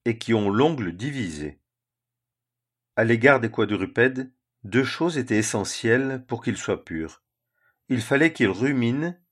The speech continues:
et qu'ils aient l'ongle divisé. Vous mangerez,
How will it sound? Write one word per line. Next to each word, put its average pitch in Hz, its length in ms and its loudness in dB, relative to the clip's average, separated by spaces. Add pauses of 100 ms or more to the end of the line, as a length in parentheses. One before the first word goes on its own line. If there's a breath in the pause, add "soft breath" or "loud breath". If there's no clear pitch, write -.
(300)
et 120 80 -4
qu'ils 113 320 0
aient 113 60 4
l'ongle 143 340 0
divisé. 95 640 -8 (1040)
Vous 107 160 -2
mangerez, 131 760 0